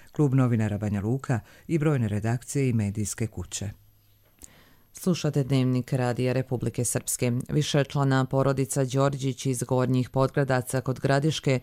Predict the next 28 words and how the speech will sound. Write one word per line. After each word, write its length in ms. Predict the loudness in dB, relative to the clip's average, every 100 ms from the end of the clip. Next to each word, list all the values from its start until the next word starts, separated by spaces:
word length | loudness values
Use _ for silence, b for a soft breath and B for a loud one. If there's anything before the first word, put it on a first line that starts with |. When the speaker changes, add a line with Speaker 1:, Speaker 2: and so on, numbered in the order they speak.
| B B B
Speaker 2:
mogla 240 | 2 4
bi 100 | 2
se 160 | 2 2
naći 320 | 4 2 2
na 140 | 2 4
ulici 400 | 2 2 0 0
zbog 280 | 0 2
neplaćene 720 | 2 0 0 -2 0 0 2
stanarine. 680 | 0 2 2 4 4 4 2 B B B
Prije 200 | 0 2
dvije 300 | 2 2 2
godine 440 | 2 2 4 4 4
neodgovorni 640 | 4 2 2 2 2 2
političari 680 | 0 0 2 0 2 2 4
u 80 | 4
jeku 400 | 4 2 2 0
predizborne 600 | 2 2 0 -2 0 0
kampanje 540 | 0 2 2 4 2
za 160 | 2 0
opšte 400 | 0 -4 -2 0
izbore 440 | 0 2 2 2
ovoj 240 | 0 -4 -6
porodici 640 | 0 2 2 0 0 0
obećali 480 | 2 0 0 2 2
su 180 | 0
krov 300 | 0 2 2
nad 180 | 2 2
glavom. 460 | 4 4 4 2